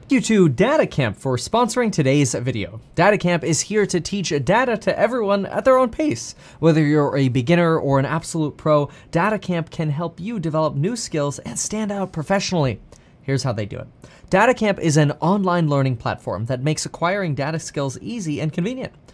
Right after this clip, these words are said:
Their courses come in different levels, so everyone, beginners and pros alike,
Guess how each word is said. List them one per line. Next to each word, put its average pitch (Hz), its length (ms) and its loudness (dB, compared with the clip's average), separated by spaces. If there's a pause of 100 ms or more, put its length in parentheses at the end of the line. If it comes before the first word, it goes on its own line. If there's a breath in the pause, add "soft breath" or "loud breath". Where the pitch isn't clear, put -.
(220 loud breath)
Their 131 100 -2
courses 131 400 -4
come 135 160 2
in 123 100 2
different 160 300 -2
levels, 110 500 -6
so 160 220 0
everyone, 135 420 0
beginners 120 520 -2
and 131 320 -6
pros 131 320 -2
alike, 147 420 0